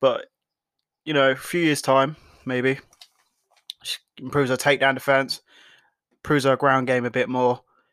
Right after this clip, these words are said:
Who knows? We could see her in a major promotion, competing for world titles, or at least be in that upper echelon of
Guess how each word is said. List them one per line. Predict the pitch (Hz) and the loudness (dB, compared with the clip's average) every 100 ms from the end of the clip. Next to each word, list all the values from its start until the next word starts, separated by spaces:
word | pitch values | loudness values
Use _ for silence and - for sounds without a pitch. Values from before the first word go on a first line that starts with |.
| _ | _
Who | 143 | -2
knows? | 139 151 123 - | 2 2 0 -4
We | 131 | -8
could | 127 | -8
see | - 131 | -4 0
her | 127 123 | 2 0
in | 120 117 | -2 -6
a | _ 127 | _ -4
major | 139 127 135 131 123 - _ _ | -2 0 0 -2 -4 -8 _ _
promotion, | 135 135 131 127 127 123 135 _ | 0 4 4 2 -4 -4 -8 _
competing | - - 127 | -10 -2 -2
for | 107 127 | 0 0
world | 120 | 2
titles, | 127 120 120 117 - _ | 2 2 0 -4 -16 _
or | 165 147 - | 2 4 4
at | - | 2
least | 131 135 | -2 -2
be | 151 | -2
in | 127 | -2
that | 123 - 127 | -2 -4 -6
upper | - 127 | -4 -4
echelon | 120 123 120 113 - - _ - | -4 -4 -6 -6 -10 -20 _ -4
of | 127 113 - | -4 -4 -14